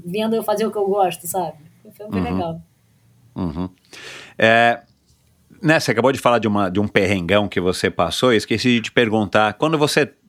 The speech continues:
Speaker 2: você passa provavelmente em toda a prova que você faz, você passa por momentos de baixa, né? É, principalmente essas muito longas, tipo assim, "Meu,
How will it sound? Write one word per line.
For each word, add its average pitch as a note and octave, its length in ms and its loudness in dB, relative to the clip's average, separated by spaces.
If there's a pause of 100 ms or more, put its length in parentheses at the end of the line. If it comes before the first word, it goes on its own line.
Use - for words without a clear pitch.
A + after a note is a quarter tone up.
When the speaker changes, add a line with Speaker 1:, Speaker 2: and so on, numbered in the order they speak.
Speaker 2:
você B2+ 240 0
passa C#3+ 340 0
provavelmente B2 800 0
em G2+ 180 -2 (320)
toda C#3+ 220 2
a - 40 2
prova A2+ 340 2
que - 100 -12
você F#2 240 -2
faz, G#2 540 0 (340)
você C3+ 200 0
passa B2+ 280 0
por C3 140 -2
momentos A#2 400 0
de A#2+ 100 0
baixa, F#2+ 520 0 (360)
né? G#2+ 220 -2 (420)
É, E2+ 560 0
principalmente A2+ 500 -2
essas A2 220 -2
muito A2 420 0
longas, F#2 540 0
tipo F#2+ 220 -2
assim, F2 540 -4 (120)
"Meu, F2 300 -4